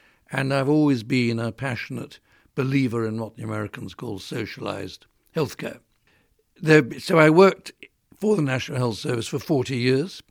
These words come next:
It has changed profoundly during that time, particularly with respect to the autonomy and independence of senior doctors like myself.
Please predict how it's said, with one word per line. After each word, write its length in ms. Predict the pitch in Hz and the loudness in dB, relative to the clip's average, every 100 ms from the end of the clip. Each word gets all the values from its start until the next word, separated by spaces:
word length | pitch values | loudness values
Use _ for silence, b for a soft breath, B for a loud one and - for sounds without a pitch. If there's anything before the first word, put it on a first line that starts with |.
| _ _ b b b b b | _ _ b b b b b
It 120 | 143 | -6
has 120 | 143 | -6
changed 500 | - 190 196 160 120 | -2 0 2 0 -2
profoundly 540 | 135 107 180 190 117 107 | -8 -6 -4 -2 -2 -4
during 360 | 110 98 92 | -6 -6 -8
that 200 | 92 - | -12 -12
time, 440 | - 107 95 151 143 _ b b b b - | -8 -8 -8 -12 -18 _ b b b b -12
particularly 840 | 131 202 196 - 143 135 127 113 | -4 -4 -4 -4 0 0 0 -6
with 280 | - 131 113 | -4 -4 -2
respect 640 | 123 123 - 160 - _ - | -4 -6 -6 -6 -8 _ -14
to 100 | 113 | -8
the 320 | 131 127 120 _ - | -6 -4 -6 _ -10
autonomy 680 | 117 - 160 131 120 113 | -10 -8 -6 -4 -4 -6
and 100 | 113 | -6
independence 840 | 117 110 104 123 113 101 98 - - | -8 -10 -12 -8 -8 -8 -12 -14 -12
of 240 | - 104 _ | -12 -14 _
senior 400 | - - 104 107 | -14 -10 -8 -8
doctors 460 | 104 107 - - 101 | -10 -12 -12 -16 -12
like 240 | 107 104 | -12 -12
myself. 580 | 107 101 - 120 - _ | -12 -12 -10 -10 -10 _